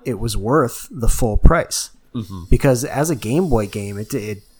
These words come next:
Speaker 1: you know, it didn't cost as much as a full console game. But
Speaker 2: Yeah.
Speaker 1: then, of course, because it's releasing for the Switch, they charge the full sixty bucks. They f-, charge the full retail price.
Speaker 2: Yeah, sixty
Speaker 1: For
Speaker 2: melds is a lot.
Speaker 1: Yeah. And for, for someone like me, who's a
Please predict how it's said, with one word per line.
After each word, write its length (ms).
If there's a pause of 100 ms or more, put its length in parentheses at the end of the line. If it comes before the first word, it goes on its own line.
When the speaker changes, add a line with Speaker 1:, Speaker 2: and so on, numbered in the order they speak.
(120)
Speaker 1:
you 140
know, 140
it 80
didn't 180
cost 320
as 140
much 180
as 80
a 60
full 300
console 500
game. 340 (200)
But 100
Speaker 2:
Yeah. 120
Speaker 1:
then, 160
of 120
course, 280
because 320
it's 140
releasing 380
for 100
the 80
Switch, 340
they 140
charge 260
the 60
full 260
sixty 380
bucks. 380
They 100
f-, 240
charge 220
the 80
full 260
retail 300
price. 440
Speaker 2:
Yeah, 280
sixty 320
Speaker 1:
For 40
Speaker 2:
melds 280
is 100
a 60
lot. 360 (460)
Speaker 1:
Yeah. 140 (280)
And 140
for, 240
for 160
someone 280
like 180
me, 280
who's 280
a 260